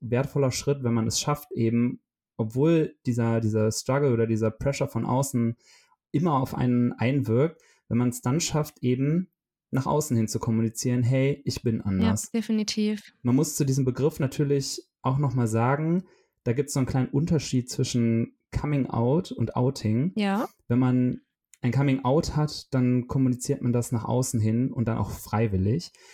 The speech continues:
Speaker 1: Wenn man geoutet wird, dann wird halt die sexuelle Orientierung oder die Geschlechtsidentität von Dritten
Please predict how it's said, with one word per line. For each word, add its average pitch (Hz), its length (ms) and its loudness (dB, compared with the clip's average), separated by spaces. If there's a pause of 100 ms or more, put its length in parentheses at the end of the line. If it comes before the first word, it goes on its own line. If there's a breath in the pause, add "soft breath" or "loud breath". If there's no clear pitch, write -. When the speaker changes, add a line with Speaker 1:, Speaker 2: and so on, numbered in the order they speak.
(200 loud breath)
Speaker 1:
Wenn 113 100 0
man 123 360 2
geoutet 135 560 0
wird, 117 500 0
dann 113 220 0
wird 131 200 -2
halt 123 200 0
die 120 100 2
sexuelle 127 440 -2
Orientierung 123 540 0
oder 120 140 2
die 120 100 0
Geschlechtsidentität 120 1080 -4
von 113 280 -2
Dritten 127 520 0